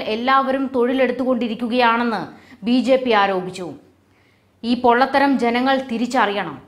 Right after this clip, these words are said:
മറ്റുള്ളവരെ ബലം പ്രയോഗിച്ച് തൊഴിലെടുക്കുന്നതിൽ നിന്ന് പിന്തിരിപ്പിച്ചിട്ട് സി പി എമ്മിന്റെ തൊഴിലാളികളെല്ലാം ബാങ്കിൽ തൊഴിലെടുക്കുകയാണെന്നും ബി ജെ പി കുറ്റപ്പെടുത്തി. എന്നാൽ ഇത് ബാങ്ക് ജീവനക്കാരല്ല, സെർവർ തകരാറ് പരിഹരിക്കാനെത്തിയ കമ്പ്യൂട്ടർ വിദഗ്ധരാണ് ഉള്ളിലുള്ളതെന്ന്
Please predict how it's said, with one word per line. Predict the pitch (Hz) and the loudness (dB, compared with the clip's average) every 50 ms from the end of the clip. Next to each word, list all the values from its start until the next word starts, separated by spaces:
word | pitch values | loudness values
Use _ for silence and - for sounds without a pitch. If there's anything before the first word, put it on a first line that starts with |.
| _ _ _ 240 | _ _ _ 4
മറ്റുള്ളവരെ | 247 254 254 254 349 349 339 330 320 320 330 330 277 254 | 4 4 4 4 4 6 6 6 6 6 4 4 4 4
ബലം | 254 269 285 285 | 4 4 4 4
പ്രയോഗിച്ച് | 302 294 294 285 277 277 277 277 294 311 - 277 | 2 4 4 4 4 4 4 0 -2 -2 0 2
തൊഴിലെടുക്കുന്നതിൽ | 233 240 277 277 277 262 240 254 262 294 285 285 277 285 285 277 | 2 2 2 2 2 2 2 0 0 0 0 0 0 0 0 0
നിന്ന് | 269 262 262 269 262 | 2 0 0 -2 -2
പിന്തിരിപ്പിച്ചിട്ട് | 240 226 233 233 254 269 254 240 240 247 - 240 226 - - 214 294 320 - - | -2 -2 -2 -2 -2 -2 -4 -4 -4 -6 -4 -4 -4 -2 0 0 0 0 -2 -2
സി | - 254 277 277 277 | -2 -2 -2 0 2
പി | 320 330 320 | 2 2 4
എമ്മിന്റെ | 302 311 294 294 285 285 | 4 2 2 0 0 2
തൊഴിലാളികളെല്ലാം | 247 233 240 247 262 254 254 247 247 254 254 240 240 240 247 269 262 208 233 | 2 0 2 4 4 4 4 4 0 0 0 0 2 2 2 2 2 2 2
ബാങ്കിൽ | 220 226 233 262 262 226 285 294 269 285 | 4 4 2 0 0 -2 -2 -4 -4 -2
തൊഴിലെടുക്കുകയാണെന്നും | 269 226 233 269 254 262 240 240 240 247 269 247 254 269 254 247 247 247 247 240 214 185 147 - - - - - - - _ - | 0 0 0 0 0 0 0 0 0 -2 -2 -2 0 2 2 2 2 0 -2 -2 -4 -4 -8 -12 -16 -20 -20 -20 -20 -20 _ -8
ബി | 202 233 233 196 | -4 -4 -2 2
ജെ | 247 254 254 254 | 2 2 2 2
പി | 269 302 285 - | -2 -4 -2 -4
കുറ്റപ്പെടുത്തി. | 262 226 - 240 - 190 185 185 170 165 139 - - _ - - - - 233 | -6 -4 -4 -4 -4 -4 -8 -8 -10 -12 -14 -16 -18 _ -20 -20 -2 2 4
എന്നാൽ | 247 285 320 339 349 330 311 311 | 6 6 6 6 4 4 0 -2
ഇത് | 294 330 233 254 | -2 2 4 4
ബാങ്ക് | 247 247 269 285 277 294 262 | 4 4 4 2 0 0 0
ജീവനക്കാരല്ല, | 285 294 285 277 285 277 285 254 247 240 226 214 214 202 220 269 - - | 0 0 2 2 0 2 4 4 4 4 2 0 0 0 0 0 0 0
സെർവർ | 240 226 254 269 294 294 285 285 | 0 0 2 2 0 0 2 0
തകരാറ് | 254 240 254 254 262 254 254 269 - 240 | 0 0 2 2 2 2 2 2 0 0
പരിഹരിക്കാനെത്തിയ | 226 220 220 240 269 262 - 277 269 269 254 247 247 262 247 240 240 233 | 0 0 0 0 -2 -2 0 0 -2 0 0 -2 -2 -2 -4 -2 -2 -2
കമ്പ്യൂട്ടർ | 220 226 240 226 277 277 269 - 269 247 233 220 | -2 -2 -2 -2 -2 -2 0 0 0 0 0 -2
വിദഗ്ധരാണ് | 226 220 247 254 220 233 262 254 233 240 240 233 220 | 0 0 0 2 2 2 4 4 4 2 2 0 -2
ഉള്ളിലുള്ളതെന്ന് | 220 254 302 285 262 254 247 240 226 247 240 226 214 180 | -2 0 0 0 0 0 0 0 0 0 -2 -2 -2 -4